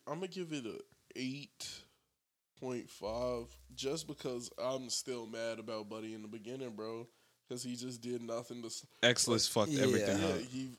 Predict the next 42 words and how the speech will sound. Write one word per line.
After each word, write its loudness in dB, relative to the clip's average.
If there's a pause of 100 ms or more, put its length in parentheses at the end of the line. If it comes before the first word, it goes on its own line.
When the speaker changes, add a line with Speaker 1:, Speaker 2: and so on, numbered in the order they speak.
(140)
Speaker 1:
he -4
literally 0
let -4
a -8
majority -4
of -4
the -8
population -6
there -4
die. 0 (640)
Speaker 2:
Yeah. 4 (380)
Good 10
thing 8
they, 12
uh, 8
evacuated 8
everybody. -2 (1000)
Speaker 3:
Who? 2 (960)
Speaker 2:
The 0
heroes. -2 (360)
Speaker 3:
Evacuated -2
who, -6
though? -6 (280)
Speaker 2:
Civilians. 4 (320)
No 10
Speaker 3:
Oh, 12
yeah. 12
Speaker 2:
civilians 10
died. 2
Speaker 3:
'Cause 8
I 12
was 12
about 12
to 2
say, 10
we 6
don't 6
know 4
what 8
heroes 2
died -2
yet. -6